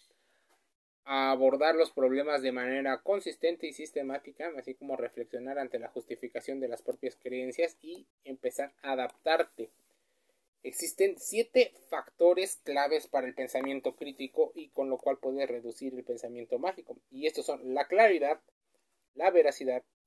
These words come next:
la precisión, la pertinencia, la profundidad, la amplitud y la lógica. Así, pensamiento mágico y pensamiento crítico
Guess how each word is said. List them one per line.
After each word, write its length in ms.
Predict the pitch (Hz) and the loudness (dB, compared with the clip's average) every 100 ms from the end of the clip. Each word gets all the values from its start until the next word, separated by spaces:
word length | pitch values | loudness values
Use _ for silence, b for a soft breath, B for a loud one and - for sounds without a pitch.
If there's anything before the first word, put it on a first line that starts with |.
| - | -12
la 220 | 123 120 | -8 -4
precisión, 580 | 160 180 147 - 127 123 | 0 0 -2 -6 -6 -6
la 120 | 117 | -10
pertinencia, 800 | - 190 208 165 135 131 123 131 | -2 0 0 -2 -4 -4 -6 -10
la 240 | 131 131 - | -6 -6 -4
profundidad, 680 | 127 - 127 120 120 139 - _ _ _ | -6 -8 -10 -8 -4 -2 -4 _ _ _
la 140 | - 127 | -14 -12
amplitud 500 | 120 127 120 - 165 _ _ _ _ | -10 -12 -12 -10 -10 _ _ _ _
y 140 | 202 180 | -18 -8
la 140 | 185 190 | -6 -6
lógica. 520 | 175 220 - - _ _ _ _ b b b - | -6 -10 -14 -20 _ _ _ _ b b b -16
Así, 340 | - 262 - _ _ _ | -8 -8 -8 _ _ _
pensamiento 540 | - 123 123 143 151 151 | -12 -6 -4 -4 -2 0
mágico 460 | 202 233 - 233 214 | 0 -2 0 0 0
y 120 | 156 | 2
pensamiento 680 | 233 247 196 175 214 233 - | 2 2 -2 -4 -6 -6 -6
crítico 460 | 226 226 220 226 | -6 -4 0 0